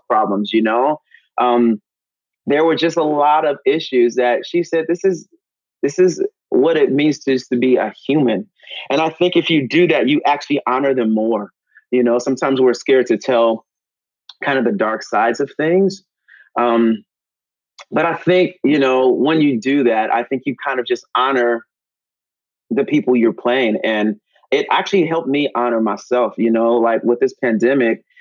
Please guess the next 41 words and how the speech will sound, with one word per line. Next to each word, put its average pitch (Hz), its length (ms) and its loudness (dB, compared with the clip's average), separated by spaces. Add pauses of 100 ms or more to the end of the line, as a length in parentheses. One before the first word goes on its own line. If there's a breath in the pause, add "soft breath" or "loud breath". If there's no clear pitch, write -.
(200 soft breath)
like, - 260 0
I 120 120 2
was 143 180 0
able 123 220 2
to 113 80 -4
kind 113 240 -4
of 104 80 -4
just 104 160 -4
sit 135 240 -2
down 117 180 0
with 101 160 -4
myself 101 680 -4
and 104 180 0
just 104 180 -2
say, 107 220 2
you 117 120 4
know, 113 420 0 (360 soft breath)
"Let's 165 200 -2
look 156 140 0
at 143 100 0
the 139 100 2
relationships 127 720 0
that 131 200 0
you're 110 240 0
in, 127 300 0
and 113 220 2
let's 117 240 -4
look 127 220 2
at, 117 260 0
you 123 120 2
know, 113 360 -2 (280)
relationship 131 340 0
with 120 80 -6
your 117 100 2
family, 123 340 0
relationship 110 320 0
with 107 80 -4
your 104 100 -2
friends, 117 360 -2
relationships 107 480 -2
romantically. 113 880 2